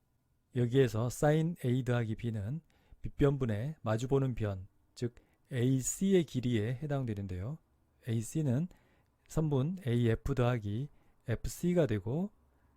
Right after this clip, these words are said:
최종적으로 사인 A 더하기 B는 사인 A 곱하기 코사인 B 더하기 코사인 A 곱하기 사인 B가 되겠습니다. 지금까지 사인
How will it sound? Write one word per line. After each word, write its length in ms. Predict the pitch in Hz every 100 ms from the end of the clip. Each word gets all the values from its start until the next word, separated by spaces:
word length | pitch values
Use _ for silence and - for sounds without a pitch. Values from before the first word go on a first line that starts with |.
| _ -
최종적으로 540 | 135 120 110 101 120
사인 420 | 147 156 160 175 156
A 220 | 123 123
더하기 320 | 123 123 113
B는 400 | 104 98 123 185 - - -
사인 400 | - 151 156 156
A 140 | 147 139
곱하기 500 | 127 131 127 127 139
코사인 500 | 127 - 127 120 101
B 240 | 92 87 - _ _ _ -
더하기 540 | 113 120 120 101 131 - - -
코사인 500 | - 147 - 160 160
A 220 | 131 127 147
곱하기 560 | 104 - 120 101 120
사인 460 | 135 - 127 131 127
B가 340 | 120 107 107
되겠습니다. 720 | 139 104 104 - 92 87 87 92 _ _ _ _ _ -
지금까지 640 | - 127 131 120 107 113 151
사인 500 | - 156 151 151